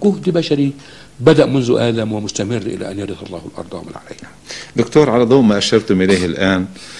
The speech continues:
Speaker 2: وقد قرب الوقت المخصص لهذه الندوة أن ينتهي، آه، هل نستطيع أن نحدد هدفاً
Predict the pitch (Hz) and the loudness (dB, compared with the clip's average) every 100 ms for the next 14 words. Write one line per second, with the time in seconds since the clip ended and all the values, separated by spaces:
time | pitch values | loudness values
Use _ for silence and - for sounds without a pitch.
0 | - - - - 107 - 110 - 127 101 | -20 -20 -20 0 2 2 0 2 4 4
1 | 87 90 - 85 80 117 - 95 - 92 | 2 0 -2 -4 -4 -4 -2 -4 -4 0
2 | 87 85 85 101 95 85 87 80 87 85 | 2 2 -2 -4 -2 -2 -2 -4 -2 -2
3 | 85 76 71 69 - - - - - - | -4 -6 -10 -10 -12 -14 -14 -16 -16 -20
4 | - - - - 95 95 90 90 82 - | -20 -20 -20 -4 2 4 4 2 -2 -2
5 | 135 143 123 101 107 - 98 87 90 - | 2 4 4 2 -2 0 2 2 -2 -4
6 | 107 78 76 - - - 117 117 104 98 | -6 -6 -10 -12 -18 -8 -2 0 0 -2
7 | 92 | -2